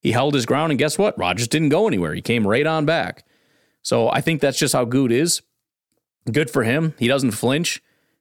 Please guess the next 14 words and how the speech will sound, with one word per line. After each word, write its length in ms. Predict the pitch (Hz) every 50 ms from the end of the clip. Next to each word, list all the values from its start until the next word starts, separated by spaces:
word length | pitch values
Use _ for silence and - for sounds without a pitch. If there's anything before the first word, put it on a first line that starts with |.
| _ _
He 220 | - 127 123 127
is 180 | 127 117 98 113
a 240 | 117 113 107 101 98
very 400 | - - 101 110 120 147 151 127
tough 240 | - 139 131 120 -
negotiator, 800 | 123 113 104 120 123 120 - - 123 120 123 131 151 156 143 _ _ _ _ _ _ _ _ _ _ -
and 240 | - 113 101 104 -
I 100 | - 123
don't 180 | 139 135 127
know 120 | 127 127 123
what 120 | 123 123
he's 140 | 120 110 101
gonna 160 | 104 107 92
get. 420 | 82 82 117 165 151 127 - -